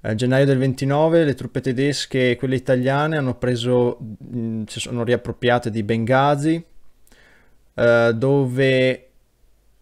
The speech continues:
aerei del sesto e il centosessanta-, centosessantaseiesimo, centosessantesimo gruppo sono state, eh, immediatamente ricollocati. Eh, l'ottavo gruppo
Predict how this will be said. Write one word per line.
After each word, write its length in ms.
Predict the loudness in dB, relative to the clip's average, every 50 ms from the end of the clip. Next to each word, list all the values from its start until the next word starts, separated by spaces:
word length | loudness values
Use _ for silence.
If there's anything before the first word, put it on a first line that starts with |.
| _ _ _ _ _ _ -2
aerei 440 | 0 2 4 6 6 6 4 4
del 200 | 2 0 0 -2
sesto 720 | -2 0 2 2 2 2 0 -6 -6 -2 0 2 2 2 2
e 60 | 0
il 60 | -2
centosessanta-, 640 | -2 -2 -4 -4 -4 -6 -6 -4 -4 -4 -4 -6 -6
centosessantaseiesimo, 2250 | -6 -6 -6 -6 -6 -6 -6 -8 -10 -12 -12 -8 -6 -4 -2 -2 -2 -4 -4 -4 -4 -2 -2 -4 -4 -4 -6 -8 -4 -2 0 2 2 2 2 2 0 -2 -2 -2 -2 -2 -4 -6 -10 _ _ _ _ _ _ _ _ _
centosessantesimo 1000 | _ 0 0 0 0 -2 -2 -2 -2 -2 -2 -2 -2 -2 -2 -2 0 -2 -2 -2
gruppo 560 | -2 -2 -2 -4 -4 -4 -2 0 0 0 0 -4
sono 160 | -8 -10 -8 -4
state, 500 | -4 -4 -2 -2 0 -2 -2 -2 -6 _ -20 -20 -20 -20 -12
eh, 280 | -6 -2 -2 -2 -2
immediatamente 960 | -2 -2 -4 -4 -4 -4 -4 -4 -4 -4 -4 -4 -2 -2 -2 -4 -4 -4 -4 -4
ricollocati. 800 | -4 -4 -4 -4 -4 -4 -4 -4 -6 -6 -6 -8 -10 -14 -16 -16 _ _ _ -20 -20 -20 -20 -20 -20 -20 -20 _ _ _ _ _ _ _ _ -6
Eh, 420 | -2 0 0 2 2 2 2 2
l'ottavo 340 | 0 0 2 4 4 4 4
gruppo 1080 | 2 2 2 2 2 0 -4 -2 0 2 4 4 4 4 2 2 0 -2 -8 _ _